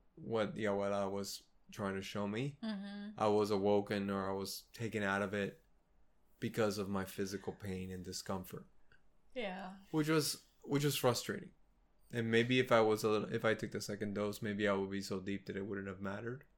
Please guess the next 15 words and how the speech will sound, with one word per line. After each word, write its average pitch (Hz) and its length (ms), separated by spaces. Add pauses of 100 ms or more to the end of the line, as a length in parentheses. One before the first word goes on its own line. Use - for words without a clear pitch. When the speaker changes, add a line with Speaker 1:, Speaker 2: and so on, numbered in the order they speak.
(880)
Speaker 1:
But 113 580 (340)
I 120 100
felt 110 400
like, 107 280
no, 123 440 (1160)
you 117 120
know, 104 240
and 110 240
at 107 200
that 107 160
time, 101 440
and, 104 220
and 143 240
even 147 260
still, 110 560